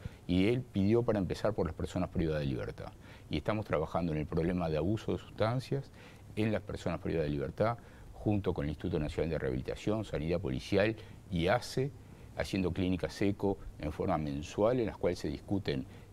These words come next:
eh, casos reales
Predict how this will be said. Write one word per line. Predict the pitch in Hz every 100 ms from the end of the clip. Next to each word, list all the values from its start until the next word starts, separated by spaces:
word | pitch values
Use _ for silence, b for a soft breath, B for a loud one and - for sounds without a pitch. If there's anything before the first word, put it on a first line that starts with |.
| -
eh, | 67 65 - - -
casos | 107 - - 65 - - - - -
reales | 87 101 117 131 151 -